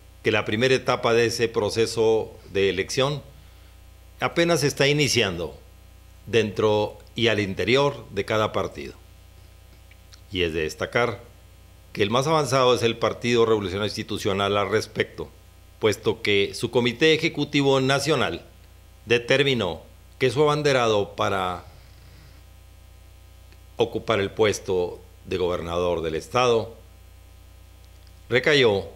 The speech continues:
en el licenciado Enrique Serrano Escobar,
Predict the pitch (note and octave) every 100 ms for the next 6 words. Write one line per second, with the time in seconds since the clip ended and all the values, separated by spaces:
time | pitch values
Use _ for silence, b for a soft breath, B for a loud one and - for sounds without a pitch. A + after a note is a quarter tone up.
0 | - - - - G#2+ G#2 G2+ G2+ G#2+ C#3+
1 | D3+ C#3+ - B2 A#2+ A#2 A#2 A2+ - A2
2 | A2+ C3+ - C3 B2+ B2+ - - - -
3 | - - - - - - - - - -
4 | B2 A2 F#2+ F2 E2+ - D#2+ -